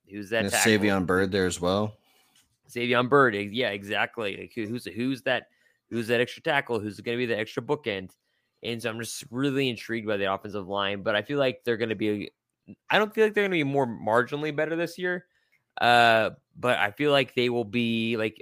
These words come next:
Speaker 1: I feel like they'll be serviceable. Last year, you couldn't very, really run to, like, save their souls at some points. And at points, they weren't able to actually run the ball because that's not what Lincoln Riley was calling. Um, so they're not get, being able to get into a rhythm.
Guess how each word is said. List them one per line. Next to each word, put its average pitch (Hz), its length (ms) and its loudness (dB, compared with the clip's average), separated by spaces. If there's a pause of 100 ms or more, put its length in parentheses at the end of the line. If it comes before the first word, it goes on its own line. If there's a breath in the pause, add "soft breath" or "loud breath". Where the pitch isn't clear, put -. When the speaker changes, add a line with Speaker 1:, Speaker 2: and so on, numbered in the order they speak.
Speaker 1:
I 190 100 -10
feel 185 220 -2
like 214 120 -2
they'll 226 120 -8
be 233 80 -6
serviceable. 226 800 -6
Last 120 360 -4
year, 147 120 0
you 135 180 -6
couldn't 135 320 -4
very, 127 380 2
really 127 240 -2
run 110 320 -2
to, 110 380 -2
like, 98 280 -2
save 120 320 -2
their 98 160 -6
souls 117 600 2
at - 160 -8
some 101 240 -2
points. 107 500 -6 (380 loud breath)
And 190 160 2
at 151 260 0
points, 185 420 -2
they 143 160 4
weren't 139 480 2
able 170 380 0
to - 180 -4
actually 98 240 -2
run 95 180 -4
the 92 60 -8
ball 92 220 0
because 98 380 -4
that's 101 200 -4
not 101 260 -2
what 101 260 -2
Lincoln 95 260 -6
Riley 98 240 -4
was 98 140 -8
calling. - 500 -2 (640 soft breath)
Um, 110 460 2
so 120 180 -2
they're 107 160 -4
not 104 140 2
get, 80 300 -4
being 107 220 0
able 110 180 0
to 113 100 0
get 156 220 4
into 123 260 0
a 101 80 0
rhythm. 92 340 -10